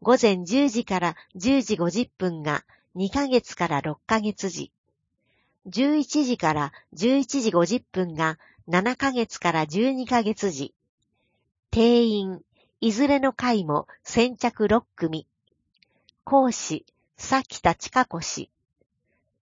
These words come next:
持ち物、バスタオル。その他、動きやすい服装で。申し込み、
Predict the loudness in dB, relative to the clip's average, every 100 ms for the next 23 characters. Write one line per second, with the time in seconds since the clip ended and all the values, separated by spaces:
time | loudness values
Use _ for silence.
0 | _ -4 -2 -2 0 2 0 -2 _ 0
1 | 0 0 0 2 2 -2 -8 _ _ _
2 | _ _ _ -10 -4 0 0 0 -2 -4
3 | _ _ _ -6 0 0 0 0 0 0
4 | -2 -2 -4 -8 -6 -4 -4 -2 -2 -4
5 | _ _ _ _ _ _ _ 0 2 2
6 | 0 -2 -2 0 -6